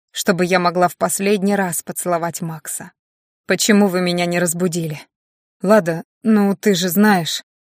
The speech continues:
нельзя рвать первый кокон". Я промолчала, толку-то теперь спорить. Взяла кружку, выпила воду, уронила кружку на пол. Баринов рванулся поднимать. "Дима, оставь ее и...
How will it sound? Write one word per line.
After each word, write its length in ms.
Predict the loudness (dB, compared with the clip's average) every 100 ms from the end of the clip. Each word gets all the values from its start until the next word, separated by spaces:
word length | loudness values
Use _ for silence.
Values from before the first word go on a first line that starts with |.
| _
нельзя 440 | 4 4 6 4
рвать 320 | 6 4 2
первый 340 | 2 2 2 -2
кокон". 440 | -2 -4 -4 -10 -12 _ _ _ _ -4
Я 200 | 0 2
промолчала, 720 | 4 4 2 -2 -6 -8 -14 _ _
толку-то 420 | 2 2 0 -4
теперь 320 | -6 -6 -6
спорить. 540 | -6 -6 -8 -8 -10 -20 _ _ _
Взяла 300 | 2 4 4
кружку, 440 | 2 0 -2 -4 -4
выпила 380 | -4 -2 -2
воду, 340 | -2 -2 -2 -2
уронила 420 | 2 4 4 2
кружку 420 | 0 -4 -4 -4
на 220 | -4 -2 -6
пол. 220 | -10 -14 _ _ _ _
Баринов 480 | 4 4 2 -2 -2
рванулся 500 | 0 0 0 -4 -6
поднимать. 600 | -4 -4 -4 -6 -12 -18 _ _ _ _ _
"Дима, 460 | -8 -4 -2 -4 -6 -6
оставь 540 | -4 -2 -2 -2 -2
ее 300 | -12 -14 -16 -20 _
и... 260 | -8 -8